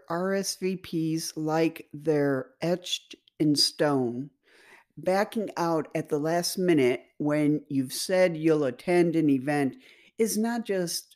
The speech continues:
bad manners, um, it's downright mean. Then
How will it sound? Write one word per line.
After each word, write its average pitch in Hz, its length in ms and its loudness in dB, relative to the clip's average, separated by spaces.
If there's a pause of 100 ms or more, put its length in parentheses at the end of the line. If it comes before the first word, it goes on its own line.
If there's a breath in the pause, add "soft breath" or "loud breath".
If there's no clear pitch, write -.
bad 165 540 0
manners, 143 720 2 (1040)
um, 135 420 -6 (220)
it's - 540 0 (400)
downright 123 680 2
mean. 127 480 0 (2750)
Then 220 440 2